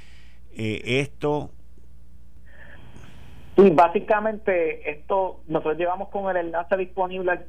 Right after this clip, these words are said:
Speaker 2: al pueblo de Puerto Rico desde, desde mayo para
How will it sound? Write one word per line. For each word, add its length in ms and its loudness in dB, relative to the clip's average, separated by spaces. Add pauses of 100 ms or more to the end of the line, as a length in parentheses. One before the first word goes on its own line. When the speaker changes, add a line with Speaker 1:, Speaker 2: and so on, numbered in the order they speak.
(120)
Speaker 2:
al 160 -2
pueblo 300 2
de 60 2
Puerto 300 -6
Rico 420 -4
desde, 720 -6
desde 260 4
mayo 400 2 (460)
para 460 0